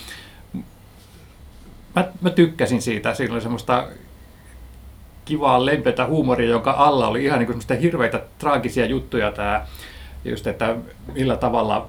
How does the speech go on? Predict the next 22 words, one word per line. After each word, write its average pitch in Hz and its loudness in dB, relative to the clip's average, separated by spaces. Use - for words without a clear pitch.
elämässä 117 2
pitäisi 113 -2
pärjätä 110 2
tietyssä 110 -2
vaiheessa. 117 0
Ja, 104 -4
ja 107 -2
tää, 113 -2
jos 117 -10
nyt 127 -6
Anna 123 0
Paavilainen, 107 0
joka 120 -2
esitti 107 -4
tätä 101 -4
nuorta 120 0
kaupungista 117 4
tullutta 113 -2
emäntää, 110 -2
joka 107 -2
havaitsee, 107 -2
että 107 -6